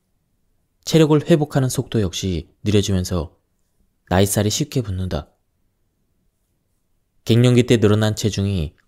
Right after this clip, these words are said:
쉽게 빠지지 않는 이유도 대사순환 속도가 느리기 때문이다. 만약 체중을 십 퍼센트만 감량한다면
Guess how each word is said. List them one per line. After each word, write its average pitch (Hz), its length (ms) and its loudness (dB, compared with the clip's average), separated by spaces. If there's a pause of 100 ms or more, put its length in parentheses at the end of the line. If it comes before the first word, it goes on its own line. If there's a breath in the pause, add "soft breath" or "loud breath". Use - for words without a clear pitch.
(300)
쉽게 147 400 -2
빠지지 139 340 0
않는 104 240 0
이유도 85 420 -4 (1120)
대사순환 117 560 0
속도가 117 380 -2
느리기 92 280 -4
때문이다. 110 480 -6 (2250)
만약 110 300 2
체중을 175 340 4
십 - 180 -2
퍼센트만 139 580 2
감량한다면 92 800 -2